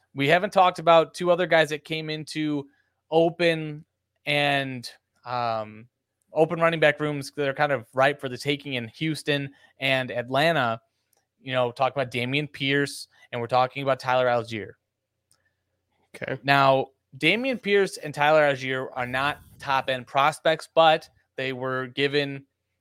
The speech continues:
Speaker 1: uh, Dameon Pierce was in the fourth round, Tyler Allgeier in the fifth round. Not exactly high-end. You know, they're, it's day three backs. Talent versus opportunity. Are you more willing to take a chance,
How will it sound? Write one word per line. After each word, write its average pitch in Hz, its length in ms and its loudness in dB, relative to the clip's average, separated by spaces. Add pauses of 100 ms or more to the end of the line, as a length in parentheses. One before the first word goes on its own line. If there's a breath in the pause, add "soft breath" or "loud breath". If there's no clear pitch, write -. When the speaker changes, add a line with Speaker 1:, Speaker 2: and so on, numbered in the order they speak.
(420)
Speaker 1:
uh, 151 220 -10
Dameon 190 400 0
Pierce 190 220 2
was 160 100 -10
in 156 80 -8
the 143 60 -4
fourth 165 340 4
round, 156 400 2
Tyler 147 260 2
Allgeier 139 380 0
in 127 80 -8
the 117 80 -10
fifth 160 300 2
round. 135 400 0
Not 151 180 2
exactly 160 440 -2
high-end. 139 800 -4 (600)
You 135 160 -4
know, 123 60 -8 (120)
they're, 143 260 0
it's 120 180 -10
day 127 240 -2
three 151 240 -2
backs. 131 560 4 (1300)
Talent 175 340 2
versus 165 240 -4
opportunity. 123 760 -4 (720)
Are 147 100 2
you 165 160 0
more 185 380 4
willing 202 400 0
to 170 140 -12
take 180 320 -4
a 175 40 -6
chance, 165 760 -6